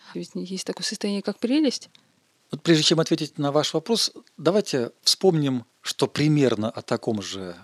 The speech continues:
Speaker 2: опыте пишет апостол Павел в послании к Коринфянам. «Знаю человека во Христе, который назад тому четырнадцать лет,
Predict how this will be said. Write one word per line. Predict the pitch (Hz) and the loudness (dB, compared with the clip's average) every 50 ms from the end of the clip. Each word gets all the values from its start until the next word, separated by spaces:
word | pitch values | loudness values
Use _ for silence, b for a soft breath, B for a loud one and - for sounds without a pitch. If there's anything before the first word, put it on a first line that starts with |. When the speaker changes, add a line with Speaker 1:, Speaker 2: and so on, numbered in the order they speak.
| - _ | -12 _
Speaker 2:
опыте | - 170 190 185 - - - - - 92 90 - _ | 2 2 2 2 -2 -4 -4 -6 -8 -8 -10 -10 _
пишет | - 156 151 - - 147 131 - - - - - | -8 -4 -2 -2 0 -2 -4 -6 -10 -14 -6 -6
апостол | 113 - _ 135 117 - - - 131 120 | -8 -4 _ -4 -4 -2 -2 -2 -4 -4
Павел | - - 120 113 82 80 80 78 80 _ - - - | -2 -2 -2 -2 -2 -6 -14 -16 -16 _ -20 -20 -20
в | - | -6
послании | - 113 98 - - 98 90 90 | -6 -4 -4 -2 -4 -4 -6 -6
к | 90 - | -8 -4
Коринфянам. | - 110 101 90 87 - - 80 82 - _ _ _ _ _ _ _ _ _ _ _ _ _ _ _ _ _ | -4 -4 -4 -4 -8 -12 -14 -16 -18 -20 _ _ _ _ _ _ _ _ _ _ _ _ _ _ _ _ _
«Знаю | 143 107 110 135 175 196 190 165 143 | -2 0 2 4 4 4 4 4 2
человека | 127 - - 156 160 156 - 151 | 0 0 0 2 2 2 2 2
во | 139 135 | 2 2
Христе, | - - 151 151 - - - 208 220 214 208 - _ _ _ _ _ - | 0 -2 -2 -2 -2 -2 2 2 2 0 0 -10 _ _ _ _ _ -2
который | 151 143 - 175 170 156 | -2 2 4 4 4 6
назад | 143 139 135 120 110 147 196 214 - - | 6 4 4 4 4 4 4 2 2 -4
тому | - - 117 104 107 110 104 | -6 -4 -4 -2 -2 -4 -4
четырнадцать | - - - - 214 196 139 117 - - 107 - - | -6 -6 0 2 2 2 2 0 -2 -4 -8 -6 -6
лет, | 104 101 110 120 - - | -4 -2 -4 -4 -6 -10